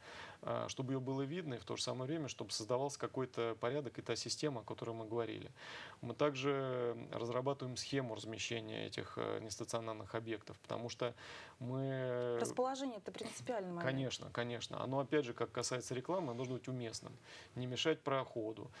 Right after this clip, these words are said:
Speaker 1: э, быть, э, удобным к достижению, да.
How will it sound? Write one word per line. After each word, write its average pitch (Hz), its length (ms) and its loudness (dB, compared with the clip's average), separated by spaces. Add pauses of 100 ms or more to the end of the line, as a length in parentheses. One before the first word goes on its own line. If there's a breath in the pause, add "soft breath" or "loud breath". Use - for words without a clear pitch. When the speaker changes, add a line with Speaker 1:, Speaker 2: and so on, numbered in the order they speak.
(280 loud breath)
Speaker 1:
э, 117 400 0
быть, 135 360 2
э, 123 320 0
удобным 127 560 2
к 110 40 -6
достижению, 113 720 -2
да. 123 220 0